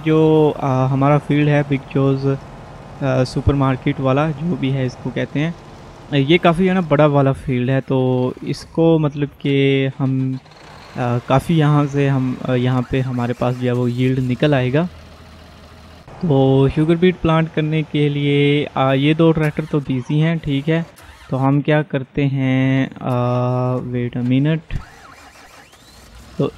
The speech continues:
इसके अलावा हमारे पास ये वाला ट्रैक्टर फ्री है, तो यहाँ पे मैं ढूंढता हूँ कि कहाँ पे रख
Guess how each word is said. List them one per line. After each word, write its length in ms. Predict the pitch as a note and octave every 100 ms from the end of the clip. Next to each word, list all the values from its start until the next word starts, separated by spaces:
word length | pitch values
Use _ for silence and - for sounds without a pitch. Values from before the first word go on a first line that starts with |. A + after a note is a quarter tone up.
| -
इसके 320 | C#3+ - - F3
अलावा 320 | F3 E3+ F3
हमारे 300 | D#3+ D#3 D3+
पास 260 | D#3+ D#3 -
ये 60 |
वाला 200 | C#3 D3
ट्रैक्टर 340 | D3+ - D3 D#3
फ्री 380 | D3 - D3 D3+
है, 240 | D3+ D3+
तो 560 | D#3 C3 B2+ B2+ B2+ B2
यहाँ 240 | B2 B2+
पे 140 | C3+
मैं 160 | C3 C3
ढूंढता 580 | B2 C3+ C3 C3+ - C#3
हूँ 260 | C3+ C3
कि 160 | C3 C#3
कहाँ 420 | C3 - A#2+ C3+
पे 160 | C3 C#3
रख 140 | C3